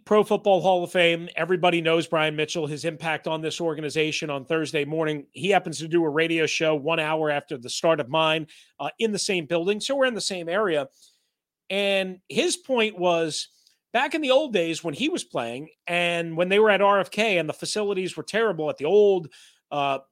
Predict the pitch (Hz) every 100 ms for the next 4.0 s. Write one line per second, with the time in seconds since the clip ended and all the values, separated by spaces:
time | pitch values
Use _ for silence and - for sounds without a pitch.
0 | _ _ _ - 233 208 185 214 - 196
1 | 185 170 156 - - _ _ 190 - 240
2 | 220 220 - 196 170 175 175 175 143 -
3 | 226 220 208 165 160 156 165 160 156